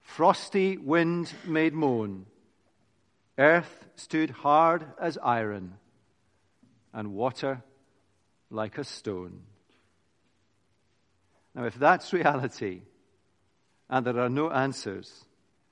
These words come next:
well, you want to escape it as often as you can. It is risky facing up to reality by the scruff of its neck and searching for real answers, but let's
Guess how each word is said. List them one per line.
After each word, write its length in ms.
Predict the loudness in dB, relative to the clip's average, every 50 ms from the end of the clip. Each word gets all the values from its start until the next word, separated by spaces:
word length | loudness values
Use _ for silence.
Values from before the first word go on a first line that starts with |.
| _ _ _ _ _ _ _ _ _ _ _ _ _ _ _
well, 440 | 0 2 4 4 4 2 2 -2 -8 -8 -4
you 160 | -4 -2 0
want 300 | 0 0 -2 -2 -4 -6
to 160 | -6 -4 -4
escape 480 | -4 -4 -8 -4 -2 0 0 0 -2 -4
it 180 | -6 -6 -8 -12 -20 _ _ _ _ _ _ _ _ _ _ _ _ _ _ _ _
as 180 | -8 -8 -6
often 400 | -4 -4 -6 -6 -6 -6 -6 -6
as 160 | -4 -6 -8 -8
you 80 | -12
can. 520 | -10 -10 -10 -10 -8 -10 -10 -12 -16 -18 -20 -20 _ _ _ _ _ _ _ _ _ _ _ _ _ _ _ _ _ _ _ _ _ _ _ _ _ _ _ _ _ _ _ _ _ _ _ _ _ _ _ _ _ _ _ _ _ -20 -20 -20 -20 _ _ _ _ _ _
It 120 | -4 2 2
is 180 | 2 4 4
risky 400 | 2 2 2 0 -2 -2 0 -2
facing 480 | -2 -4 -4 -4 -4 -2 -4 -4 -2 -2
up 280 | -2 -4 -6 -10 -10 -6
to 120 | -4 -2
reality 760 | 0 2 4 4 4 2 0 -4 -4 -4 -4 -2 -2 -4 -6 -12 _ _ _ _ _ _ _ _ _ _ _ _ _ _ _ _ _ 2
by 160 | 2 4 4
the 80 | 2
scruff 380 | -2 -4 -2 0 0 0 0 -2
of 100 | -4 -6
its 240 | -6 -6 -6 -6 -2
neck 460 | 0 2 2 2 0 -4 -10 -20 -20 -20 _ _ _ _ _ _ _ _ _ _ _ _ -8
and 140 | -8 -6
searching 400 | -2 0 0 0 0 0 -2 -4
for 220 | -4 0 0 0 2
real 240 | 2 2 2 2 2
answers, 340 | 2 0 -2 -4 -8 -8
but 160 | -6 -6 -2 0
let's 400 | 0 0 0 -2 -8 -14 -18